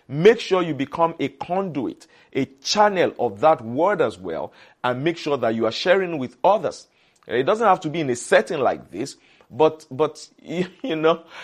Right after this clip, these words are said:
you can share the word anyhow, anytime, with anyone. Sometimes things are going on in people's lives that we know. We can share the word with them and say, "You know, I, you know, I, I heard about this, or I learned this, the, the Lord taught me this, and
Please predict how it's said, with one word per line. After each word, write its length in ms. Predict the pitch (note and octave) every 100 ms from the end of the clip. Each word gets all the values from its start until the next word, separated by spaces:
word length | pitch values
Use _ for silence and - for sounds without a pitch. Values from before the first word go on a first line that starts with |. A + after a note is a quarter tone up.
| -
you 140 | -
can 160 | A3+ G#3
share 320 | F#3+ A3+ A#3+
the 140 | G3+ F3
word 480 | F3+ A3+ D#3 F#2 - _ _
anyhow, 640 | D#3+ G3 A3 F#3+ E3 A#2
anytime, 800 | - C4+ A3 - E3+ C3+ G2 -
with 160 | D3 E3
anyone. 500 | G3+ A#3+ G#3 C#3 F#2 - _ _
Sometimes 680 | _ F#3+ A#3 G#3 F3+ F3+ - _ _
things 260 | F#3+ B3 F3+
are 120 | D3+
going 280 | C#3+ F#3+ F3
on 160 | D#3+
in 120 | C#3
people's 420 | B2+ F3 D#3+ F3 C3
lives 320 | G#2+ A#2 A2+
that 160 | B2+
we 140 | A2+ A2+
know. 420 | G2 F#2+ G#2+ F#3 _ _ _ _ _
We 120 | G3 G#3
can 180 | B3
share 260 | G#3+ B3 C4
the 100 | A3+
word 280 | F#3+ G#3+ G#3+
with 180 | C3 F#2+
them 160 | G2+
and 120 | A#2
say, 360 | - E3+ G3+ F#3
"You 100 | D3
know, 280 | E3 F3 -
I, 160 | E2
you 180 | E2 D3
know, 100 | D3+
I, 220 | D#3 D3+ -
I 120 | - B2+
heard 200 | D3+ G#3
about 320 | G2+ G#2 F#2+
this, 160 | E2+
or 100 | G2+
I 60 | G2+
learned 380 | G#2 A#2+ F#3 E3+
this, 120 | G#2+
the, 240 | F#2 G#2 F2
the 100 | F#2+
Lord 260 | A#2 D#3+ -
taught 200 | - -
me 140 | C#3
this, 180 | A#2 A#2
and 180 | G#2+